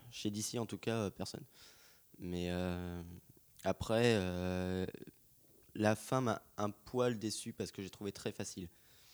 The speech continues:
Pour le coup, euh, bah, pour avoir, euh, Superman, il faut trouver une balle très grosse. Bon, c'était un peu facile, mais après, ça va peut-être se justifier, euh, par la suite. Voilà, Lex Luthor m'a pas emballé pour le moment.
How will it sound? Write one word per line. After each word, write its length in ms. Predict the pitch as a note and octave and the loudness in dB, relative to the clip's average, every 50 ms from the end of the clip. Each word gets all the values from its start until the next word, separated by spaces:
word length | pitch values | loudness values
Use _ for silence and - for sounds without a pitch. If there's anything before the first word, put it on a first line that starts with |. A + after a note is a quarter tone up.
| - - - _ _ _ | -20 -20 -20 _ _ _
Pour 140 | - G2 G2+ | -8 -8 -6
le 60 | A2 | -6
coup, 320 | - - G#2 G#2 G2+ F#2+ | -6 -6 -4 -4 -2 -2
euh, 120 | E2+ E2+ F2 F2 E2+ E2 - - G2 F#2+ F#2 - - - A2 - - - - _ _ _ _ _ - - - - - - | -2 -4 -4 -6 -8 -8 -10 -10 -10 -12 -14 -16 -18 -18 -20 -20 -20 -20 -20 _ _ _ _ _ -20 -20 -18 -16 -12 -10
bah, 160 | - - - - - | -8 -8 -8 2 6
pour 140 | - F#2+ F#2+ | 8 8 8
avoir, 340 | G2 G2 F#2+ G#2 G2+ G2+ G2 | 8 6 6 8 8 8 8
euh, 120 | F#2 F2 | 6 4
Superman, 460 | - - - - E2+ F2 F2+ G2 G#2 | 2 -2 -2 -2 -2 0 0 0 0
il 40 | G2 - | -2 -4
faut 160 | - G2+ G2+ | -4 -6 -6
trouver 280 | - - - F2 G2 G2 | -6 -6 -4 0 0 2
une 100 | G2+ F#2 | 2 2
balle 160 | F#2 F#2 F#2 | 0 -2 -2
très 160 | - - G#2 - | -2 -4 -6 -6
grosse. 360 | - - - - - - - _ _ - - - - - - _ - - - _ - - - - | -6 -8 -8 -10 -10 -12 -14 _ _ -20 -20 -20 -20 -20 -20 _ -20 -20 -20 _ -20 -20 -16 -14
Bon, 100 | - - | -12 -12
c'était 260 | - - - - - | -12 -12 -12 -12 -12
un 60 | - | -10
peu 140 | - - E2 | -10 -10 -10
facile, 360 | E2 - E2 - - A2 G#2+ G#2+ | -10 -8 -6 -6 -4 -4 -2 0
mais 100 | G#2 G2 | 2 4
après, 460 | F#2+ F#2+ - - A2 G#2+ A2 G#2+ G2+ | 4 2 0 -2 -4 -4 -4 -4 -6
ça 180 | F#2+ - - - | -8 -10 -8 -8
va 80 | F3 - | -8 -6
peut-être 240 | - - G2+ - | -4 -4 -4 -4
se 140 | - G2+ F#2+ | -4 -6 -6
justifier, 760 | F2 F#2 F2+ - - - F2 - - - - F2 F2+ F2+ F2 | -6 -6 -8 -8 -8 -10 -10 -10 -10 -8 -6 -4 -4 -4 -4
euh, 40 | F2 - | -4 -6
par 140 | - - | -8 -10
la 80 | - - | -10 -10
suite. 420 | - - - - F2+ - - - - D3 D3 - - - - - - G#3+ G#3+ A3 G#3+ - - - - - _ _ - - - | -10 -10 -10 -10 -10 -10 -12 -16 -16 -16 -18 -18 -18 -20 -20 -20 -20 -20 -18 -20 -20 -20 -20 -20 -20 -20 _ _ -14 -6 -2
Voilà, 160 | F#2 F2+ F2+ | -2 0 2
Lex 260 | F2+ G2+ G#2 - - | 2 2 2 2 0
Luthor 240 | A#2 G#2 - A#2+ A#2 | -2 0 2 2 4
m'a 120 | A2 G#2 | 2 2
pas 140 | - - A2+ | 4 4 4
emballé 280 | A2 G#2 G#2+ G#2+ A2 G#2 | 4 4 4 4 2 2
pour 120 | - G#2 | 0 -2
le 60 | G2 G2 | -2 0
moment. 220 | F#2 F#2 F2+ - | 0 -2 -2 -6